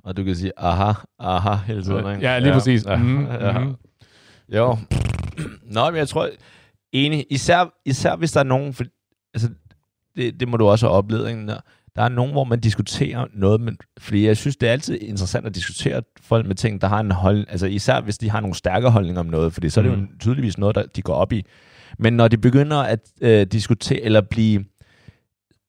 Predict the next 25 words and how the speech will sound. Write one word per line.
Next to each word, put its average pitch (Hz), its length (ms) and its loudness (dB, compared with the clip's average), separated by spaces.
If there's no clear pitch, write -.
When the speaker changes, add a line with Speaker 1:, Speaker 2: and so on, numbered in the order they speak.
Speaker 1:
som 110 180 0
du 113 100 8
også 113 180 4
nævnte 113 220 2
i 110 80 -2
dit 117 220 0
eksempel, 113 400 0
ikke? 113 120 -6
Altså 101 160 0
når 101 120 2
de, 107 120 0
når 110 160 0
de 104 140 -4
tager 104 200 -2
det 101 100 -4
personligt, 135 640 -2
det 123 120 2
man 120 160 0
siger, 120 280 0
når 113 140 0
man 104 320 -4
siger - 220 -4
noget 104 240 2
imod, 113 320 2
sådan, 117 220 -8